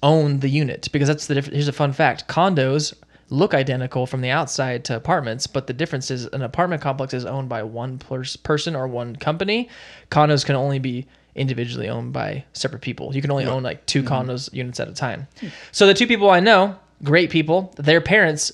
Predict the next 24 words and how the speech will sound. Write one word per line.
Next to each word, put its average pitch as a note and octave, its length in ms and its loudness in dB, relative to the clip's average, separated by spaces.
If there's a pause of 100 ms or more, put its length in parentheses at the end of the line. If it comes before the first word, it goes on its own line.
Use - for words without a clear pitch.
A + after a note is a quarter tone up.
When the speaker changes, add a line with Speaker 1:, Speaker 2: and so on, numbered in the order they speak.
Speaker 1:
were - 140 0
smart F3 580 2
and C#3+ 100 2
invested C#3+ 500 4
in B2+ 160 0
a B2 60 -4
condo D#3+ 460 0
unit B2+ 400 -6
so D3 120 0
that B2 120 -4
their G3+ 140 6
kids C#3+ 440 -2 (140)
could D#3 80 6
have C#3+ 80 6
a C#3 60 -2
place C#3 280 2
to C3+ 60 -6
live C3+ 180 0
while B2+ 120 0
they B2+ 100 -2
were B2+ 80 -6
going C3 160 -4
to B2 60 -8
school. - 400 0